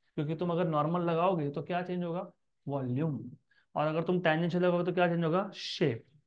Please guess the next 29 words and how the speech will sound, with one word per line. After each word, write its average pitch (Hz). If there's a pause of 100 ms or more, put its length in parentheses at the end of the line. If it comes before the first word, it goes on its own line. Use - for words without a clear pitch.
(440)
तो 180
shearing 185
force 202
हमेशा 165
टेंजेंशियल 165
होता 139
है, 139
टेंजेंशियल। 131 (320)
तो 165
हमने 175
टेंजेंशियल 160
फोर्स 151
लगाया, 147 (140)
लेकिन 160
किस 160
पे 180
लगाया? 147 (400)
नैरो 170
फेस। 117
नैरो 156
मतलब 175 (300)
छोटा, 156 (840)
तो 170
ये 156
यहाँ 185
पे 170
लगा 147
दिया 165
तुमने 147